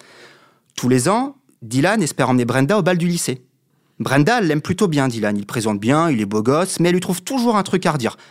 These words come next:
C'est pas le bon moment, il paraît que t'as mauvais caractère, et patati, et patata. Bon, alors la première année, qu'est-ce qu'elle fait, Brenda ?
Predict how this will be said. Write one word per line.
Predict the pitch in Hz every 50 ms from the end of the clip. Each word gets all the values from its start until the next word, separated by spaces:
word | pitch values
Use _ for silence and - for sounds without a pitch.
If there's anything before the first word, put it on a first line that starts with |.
| _
C'est | - - 180 180
pas | 185 160
le | 131 113
bon | 107 107
moment, | 110 120 151 180 190 202 214 214 214 214 208 208 202
il | 175 170
paraît | - 160 143 143 139
que | 135 -
t'as | - 113
mauvais | 117 117 113 110 104 110 113
caractère, | - - 110 110 127 143 147 - - 220 208 208 208 202 196 175 135
et | 123
patati, | 127 107 110 113 - 139 143 - - - 214 208 180
et | 143 123
patata. | - 113 110 - 131 139 - - 208 220 208 - - - - - - - _ -
Bon, | 131 143 147 117
alors | 107 101
la | 104 117
première | 117 - 160 147 151 151 147 147
année, | 151 147 156 156 147 131 - _ _ _ _ _ _ - -
qu'est-ce | - 127 117
qu'elle | - 143 123
fait, | - 143 127
Brenda ? | 110 107 107 107 107 104 101